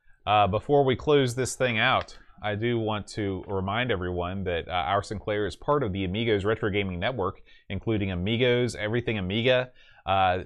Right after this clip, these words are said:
twelve hundred X L, an Atari eight-bit podcast. We got Coco, The Coco Show, uh, T R S eighty, Color Computer slash Dragon thirty-two Show. You can find all those at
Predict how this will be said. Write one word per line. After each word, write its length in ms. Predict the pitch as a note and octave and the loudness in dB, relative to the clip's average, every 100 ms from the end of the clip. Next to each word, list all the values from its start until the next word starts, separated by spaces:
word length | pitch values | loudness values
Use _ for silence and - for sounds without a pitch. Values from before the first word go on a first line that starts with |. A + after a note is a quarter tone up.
| - - - | -10 -20 -4
twelve 260 | - C#3 | 4 4
hundred 220 | B2 A#2 G#2 | 4 2 2
X 220 | G#2 - | 2 2
L, 260 | G2+ A2+ | 4 4
an 80 | A#2+ | 2
Atari 360 | F2 A2 G#2 G2 | -4 0 2 0
eight-bit 500 | D#2+ A2 G#2+ A2 - | -2 -6 -4 -6 -6
podcast. 800 | - A#2+ B2 C3+ A2+ A#2 A#2 - - | 0 2 2 2 4 4 0 -12 -8
We 120 | G#2 | -2
got 200 | G2+ - | -2 0
Coco, 520 | - C#3+ - C3+ C3 | 2 2 4 2 2
The 100 | A2 | 0
Coco 340 | - C#3 C#3 B2 | 0 0 2 0
Show, 520 | - B2+ B2+ C3+ D3+ - | 2 2 2 -2 -6 -8
uh, 260 | G2+ F2+ D#2+ - G2+ | -4 -2 -4 -8 -16
T 140 | - C#3 | -2 2
R 80 | G#2+ | 2
S 140 | G#2 | 2
eighty, 340 | A2+ A2 A2+ A2+ _ _ - | -2 -4 -6 -10 _ _ -20
Color 400 | - C#3+ B2 A#2 | 2 4 6 2
Computer 600 | - A2 - C3 C3+ C#3+ | -2 -10 -4 -2 -2 -4
slash 340 | - B2+ G#2+ - | -2 0 0 0
Dragon 340 | G#2+ A2 A2 | 0 0 0
thirty-two 380 | G2+ G2 - A#2 | -4 -4 -6 -8
Show. 280 | - F#2+ F#2 - - - | -6 -6 -8 -12 -20 -8
You 80 | D3 | -2
can 140 | E3+ D3+ | 0 4
find 240 | D#3+ C#3 | 4 4
all 300 | - B2 F3+ | 6 8 8
those 320 | B2+ F#2+ E2+ | 6 2 -2
at 80 | F#2 | -6